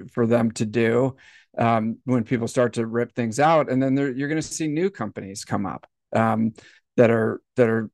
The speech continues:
on the next market map. And people <laughs> are asking me all the time, "When's the next market map coming out?" And, and, um,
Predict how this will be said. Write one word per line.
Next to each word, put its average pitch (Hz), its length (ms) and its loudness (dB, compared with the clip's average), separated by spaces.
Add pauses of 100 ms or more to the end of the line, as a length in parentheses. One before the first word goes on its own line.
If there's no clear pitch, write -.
on 123 400 2
the 139 100 4
next 151 400 4
market 120 320 0
map. 110 260 -4
And 120 200 0
people 156 260 2
<laughs> - 20 6
are 143 60 4
asking 180 400 0
me 180 140 4
all 143 100 4
the 180 160 2
time, - 320 -4 (500)
"When's 208 220 2
the 233 80 4
next 226 240 4
market 214 380 2
map 151 240 2
coming 127 280 2
out?" 117 280 -2
And, 120 300 -6
and, 120 360 0
um, 120 380 2